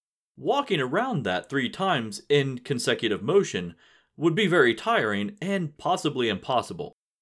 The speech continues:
Instead, if you jump on mass transit, such as a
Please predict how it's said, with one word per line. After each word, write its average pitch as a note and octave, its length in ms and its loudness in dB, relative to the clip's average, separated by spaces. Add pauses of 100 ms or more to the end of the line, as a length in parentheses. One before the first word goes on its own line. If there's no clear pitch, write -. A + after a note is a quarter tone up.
(340)
Instead, C3 680 0 (220)
if D3+ 220 0
you D#3 100 -4
jump F#3+ 420 0 (100)
on D3+ 380 -2
mass B2+ 280 0
transit, F3+ 680 -2
such - 340 -8
as F2+ 80 -8
a F2+ 220 -4